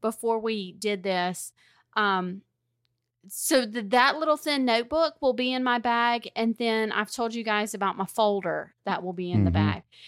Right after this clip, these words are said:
Speaker 1: But the binder, everything will stay in here until I start planning next year's trip, and then I start replacing it with the newer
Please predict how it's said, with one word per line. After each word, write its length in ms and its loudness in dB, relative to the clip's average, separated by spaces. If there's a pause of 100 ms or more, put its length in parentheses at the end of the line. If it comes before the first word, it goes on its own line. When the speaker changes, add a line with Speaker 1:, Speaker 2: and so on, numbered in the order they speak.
(180)
Speaker 1:
But 160 -4
the 80 2
binder, 760 0
everything 520 0
will 140 -2
stay 360 -2
in 80 0
here 400 0
until 320 -2
I 160 2
start 460 -2 (100)
planning 540 -2
next 420 -2
year's 320 -6
trip, 680 0 (580)
and 140 2
then 140 0
I 140 -2
start 260 -2
replacing 560 -2
it 160 -2
with 220 -4
the 140 -4
newer 380 -2